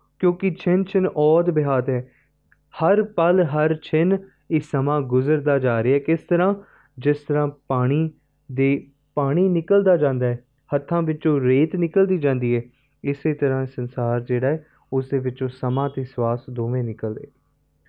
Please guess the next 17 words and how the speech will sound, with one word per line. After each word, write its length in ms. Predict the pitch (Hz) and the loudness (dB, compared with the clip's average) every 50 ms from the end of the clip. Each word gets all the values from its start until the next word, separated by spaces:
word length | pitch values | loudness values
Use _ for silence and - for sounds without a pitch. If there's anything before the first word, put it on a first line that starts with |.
| _ _ _ _ _ _ _ _ _ _ _ _ _ - - | _ _ _ _ _ _ _ _ _ _ _ _ _ -2 0
ਹੁਣ 160 | 226 254 262 240 - - _ _ _ _ _ _ _ _ _ _ - 175 175 | 2 2 2 0 -4 -8 _ _ _ _ _ _ _ _ _ _ -4 0 2
now 100 | 185 226 247 - - - - 175 185 | 2 2 0 -2 -6 -14 -6 0 0
let's 140 | 220 214 - - - 170 175 | 0 0 -2 -4 -2 0 0
understand 500 | 180 185 214 214 - 208 196 202 196 190 180 | 2 0 0 0 0 0 2 2 2 2 2
this, 240 | 190 185 190 160 156 | 0 0 0 2 4
where 200 | 160 175 185 175 | 4 4 4 4
ਗੁਰੂ 180 | 160 165 156 | 2 0 2
ਨਾਨਕ 320 | 147 147 143 151 170 170 - | 2 2 2 0 0 -2 -4
ਸਾਹਿਬ 300 | - - 190 190 190 175 | -2 0 2 2 2 0
ਜੀ 180 | 165 185 185 | -2 -4 -2
ਨੇ 140 | 185 190 190 | 0 0 0
ਇੱਕ 80 | 185 165 | 0 -2
ਬਹੁਤ 360 | 143 135 147 147 175 185 185 | -2 -2 0 0 0 -2 -2
ਪਿਆਰੀ 400 | 180 - 170 151 143 135 139 147 | -2 0 0 2 2 2 0 0
ਉਦਾਹਰਣ 400 | 139 143 147 143 135 123 123 131 | -2 0 2 2 2 0 0 -4
ਸਾਨੂੰ 360 | 131 - 160 156 151 143 131 | -6 -6 -6 -4 -4 -4 -4
ਦਿੱਤੀ। 400 | 127 117 113 - 120 120 117 - | -6 -6 -6 -4 -4 -4 -4 -6